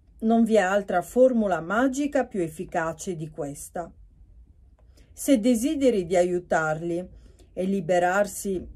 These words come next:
a liberarsi di una cattiva abitudine, di smettere di fumare, di bere, di essere vittima della droga, eccetera,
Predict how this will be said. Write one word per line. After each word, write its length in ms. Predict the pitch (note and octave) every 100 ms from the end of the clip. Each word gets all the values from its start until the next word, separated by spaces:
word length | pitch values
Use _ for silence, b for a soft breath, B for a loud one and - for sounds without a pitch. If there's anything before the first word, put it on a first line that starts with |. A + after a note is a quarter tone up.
| - -
a 100 | G#3+
liberarsi 760 | G#3 F3 F3+ F3 G#3+ G#3 G3+
di 80 | E3+
una 180 | F3 D#3+
cattiva 500 | G3 F#3 C4 A#3+ G3
abitudine, 920 | F3+ F#3+ - G3 F3 F3 F3 F3 -
di 200 | - F3+
smettere 520 | D#3+ F#3 F#3+ G3 F3
di 120 | E3 E3+
fumare, 680 | - F3+ F#3 F#3 F3 E3+
di 100 | E3
bere, 640 | D#3 F#3+ G3+ F#3+ F3+ F3 -
di 160 | F3 G3+
essere 360 | F#3+ G#3 E3+
vittima 580 | D#3+ F3+ F#3+ - F#3+ E3+
della 260 | E3 F3 E3+
droga, 640 | F3 G3 F#3+ E3+ D#3 -
eccetera, 800 | - F3+ - D#3+ D#3 F#3+ F3+ G#3+